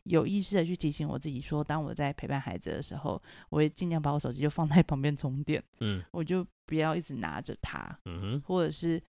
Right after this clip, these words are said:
Speaker 1: 可能在讲故事的时候，我就是要专心讲故事。
Speaker 2: 嗯。
Speaker 1: 就我不能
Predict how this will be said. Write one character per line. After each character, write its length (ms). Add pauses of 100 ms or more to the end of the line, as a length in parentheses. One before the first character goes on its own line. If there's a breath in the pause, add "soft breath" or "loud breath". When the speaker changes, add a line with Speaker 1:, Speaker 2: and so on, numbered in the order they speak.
(140)
Speaker 1:
可 100
能 160
在 220
讲 180
故 180
事 120
的 60
时 100
候， 80
我 40
就 120
是 100
要 60
专 180
心 180
讲 200
故 160
事。 280 (100)
Speaker 2:
嗯。 280
Speaker 1:
就 160
我 140
不 140
能 260